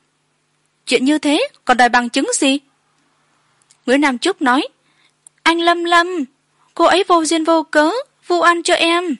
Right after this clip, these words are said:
Lâm Thu Thạch và Lê Đông Nguyên đều cảm thấy đau đầu. Cuối cùng Lê Đông Nguyên chịu hết nổi, bèn làm một động tác dừng, nói.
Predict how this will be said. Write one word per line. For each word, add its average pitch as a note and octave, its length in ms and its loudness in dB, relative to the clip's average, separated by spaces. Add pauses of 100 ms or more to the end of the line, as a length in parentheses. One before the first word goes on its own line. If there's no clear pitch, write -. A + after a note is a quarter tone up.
(1080)
Lâm G#3 180 -4
Thu C4 140 2
Thạch A#3 220 -2
và G3 80 0
Lê A#3+ 120 -2
Đông C4+ 200 -2
Nguyên C4+ 260 0 (500)
đều G#3+ 120 2
cảm G3 180 2
thấy D#4+ 140 -2
đau D#4 200 2
đầu. G3 280 -2 (920)
Cuối D#4+ 160 0
cùng A3 200 -2
Lê A3+ 120 0
Đông A#3 140 -2
Nguyên A#3 180 -2
chịu A3+ 180 -6
hết E4+ 200 -2
nổi, G#3 280 0 (580)
bèn G#3+ 180 0
làm G3+ 140 -4
một G3+ 140 0
động F#3 180 -2
tác G4+ 200 -2
dừng, G3 300 -4 (640)
nói. A3 280 -2